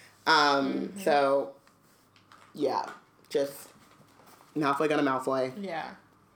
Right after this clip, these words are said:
Speaker 2: Um, "I wasn't too happy myself," said George. "They're horrible things, those Dementors. Sort of freeze your insides, don't they?" said Fred. "You didn't pass out, though, did you?" said Harry in a low voice. "Forget it, Harry," said George.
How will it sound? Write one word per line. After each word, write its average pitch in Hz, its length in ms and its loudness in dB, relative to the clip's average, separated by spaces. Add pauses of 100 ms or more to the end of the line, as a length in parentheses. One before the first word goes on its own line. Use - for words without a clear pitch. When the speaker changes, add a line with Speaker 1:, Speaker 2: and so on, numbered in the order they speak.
(440)
Speaker 2:
Um, 190 400 -4
"I 202 80 0
wasn't 254 300 -2
too 240 120 -4
happy 220 220 2
myself," 196 420 -4
said 175 220 -8
George. 156 300 -8
"They're 208 120 -8
horrible 214 380 -2
things, 170 420 -10
those 175 260 -8
Dementors. 170 540 -14 (420)
Sort 247 200 2
of 208 80 -4
freeze 220 300 -4
your 196 80 0
insides, 175 520 -4
don't 196 200 -4
they?" 165 140 -6
said 156 280 -10
Fred. 160 280 -8 (460)
"You 233 140 -2
didn't 269 220 -2
pass 202 300 -2
out, 202 200 0
though, 170 140 -6
did 160 260 -10
you?" 180 140 -10
said 165 200 -12
Harry 156 340 -8
in 160 80 -12
a 151 40 -10
low 151 180 -8
voice. 151 460 -14 (440)
"Forget 208 280 -2
it, 196 100 -2
Harry," 160 260 -6
said 165 220 -12
George. 160 320 -10